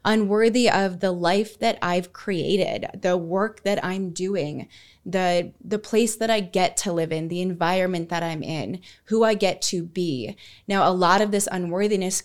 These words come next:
comes from the background I had, coming from poverty, coming from abuse, coming from addiction. And presently having a family that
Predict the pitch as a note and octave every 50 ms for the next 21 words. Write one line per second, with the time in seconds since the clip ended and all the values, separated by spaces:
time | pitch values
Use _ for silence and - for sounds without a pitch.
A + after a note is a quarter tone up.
0 | _ _ _ _ _ _ _ - - F3+ F3+ F3+ - G3 G#3 A3 G3+ G3+ F#3 A#3+
1 | C#4 - D4+ A#3 E3+ E3 D#3 C3+ F3 E3+ E3+ E3 D#3+ E3 - - - - G#3 A3
2 | C4 D4 D4+ C#4+ - F#3+ F3 F3 - - E3 D#3+ E3 E3+ D#3+ E3 D#3+ D#3+ - -
3 | G#3 A#3 A#3+ A#3+ A#3 - G3+ G3+ G3 F#3 F3 F3 D#3+ E3 E3 - - - G#3 F#3+
4 | G3 G3 G3 F#3+ - F3 F3 F3 F3 E3+ F3 F#3+ G3+ - - - E3 E3 F3 F3+
5 | - - - - - - - - _ _ _ _ - A3 A#3 A3+ A3+ G#3+ - -
6 | - A#3 A3 B3 B3+ D#4 - - G3 F3+ E3+ F3 F3+ - G#3+ - - A3 A3 G#3+
7 | A#3 A3 G3+ G#3 G#3 - G3+ F#3+ G#3+ A3 A3+ A3 G#3 G3+ G3+ F#3+ F3+ F3+ -